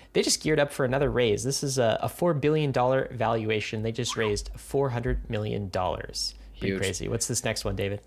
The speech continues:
Speaker 2: Framework Ventures, Vance Spencer. He was our first big episode on the podcast ever, the bull case for DeFi. They raised an four hundred million dollar fund with a special focus on blockchain gaming.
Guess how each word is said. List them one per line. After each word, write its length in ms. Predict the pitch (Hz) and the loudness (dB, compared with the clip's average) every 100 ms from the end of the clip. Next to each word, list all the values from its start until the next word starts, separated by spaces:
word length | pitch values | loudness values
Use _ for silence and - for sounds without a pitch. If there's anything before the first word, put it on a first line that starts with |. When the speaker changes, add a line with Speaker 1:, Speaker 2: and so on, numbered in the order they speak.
| - | -16
Speaker 2:
Framework 680 | - - - 156 185 185 139 | -16 -2 2 4 6 4 4
Ventures, 640 | 123 165 175 175 139 117 | 4 6 6 6 6 6
Vance 240 | - 170 139 | 2 2 2
Spencer. 560 | 165 160 - 135 110 | 2 2 4 6 4
He 240 | - 117 180 | 2 2 4
was 80 | 311 | 6
our 80 | |
first 340 | 359 240 240 160 | 6 6 4 6
big 220 | 190 196 | 4 4
episode 380 | 185 202 196 180 | 2 2 4 4
on 80 | 170 | 4
the 40 | |
podcast 460 | 160 156 147 147 - | 4 4 2 0 2
ever, 260 | 151 175 117 | 4 6 6
the 80 | 104 | 4
bull 160 | 127 | 2
case 180 | 127 135 | 2 0
for 100 | 135 | 0
DeFi. 540 | 113 127 139 101 95 90 - - | 0 0 2 2 2 0 -6 2
They 100 | 156 | 6
raised 380 | 170 170 160 160 - | 8 8 6 2 2
an 260 | 156 185 | 4 4
four 220 | 170 190 208 | 4 6 6
hundred 300 | 208 196 180 | 6 4 4
million 400 | 156 170 170 147 | 4 2 2 4
dollar 320 | 143 151 139 | 6 8 6
fund 560 | - - 175 110 110 156 | 4 4 6 6 4 4
with 160 | 135 | 4
a 80 | 127 | 4
special 400 | - 160 165 180 | 4 4 4 4
focus 320 | 175 165 165 | 4 4 4
on 160 | 147 139 | 4 6
blockchain 680 | 127 135 - 151 139 131 | 6 6 2 2 4 4
gaming. 400 | 110 120 156 101 | 4 4 4 0